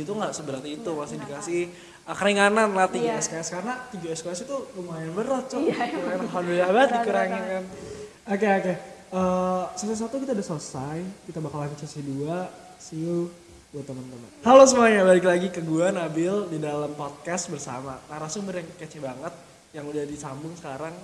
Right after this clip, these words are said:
Speaker 1: Ilmu Gizi. Sekarang kita masuk ke sesi dua, di mana kita udah ngehimpun question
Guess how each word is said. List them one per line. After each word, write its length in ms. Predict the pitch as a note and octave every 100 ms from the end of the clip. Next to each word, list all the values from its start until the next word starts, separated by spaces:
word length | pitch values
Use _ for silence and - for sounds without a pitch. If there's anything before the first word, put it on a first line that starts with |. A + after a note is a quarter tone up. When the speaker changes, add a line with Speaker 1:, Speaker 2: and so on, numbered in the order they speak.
| -
Speaker 1:
Ilmu 320 | D#3 C#3+ C#3+
Gizi. 400 | C3+ B2+ D#3+ F3+ -
Sekarang 240 | - E3
kita 240 | G3 A3 F#3
masuk 240 | D3 D3+
ke 80 | D3
sesi 240 | D3 D3+
dua, 320 | C#3 A#2+ D#3+ F#3+ - - -
di 80 | D#3+
mana 160 | E3+ G3+
kita 240 | G#3 G#3+
udah 160 | G3 F3+
ngehimpun 560 | F3+ F#3 F3+ A3 A3+
question 320 | G#3 E3+ F#3+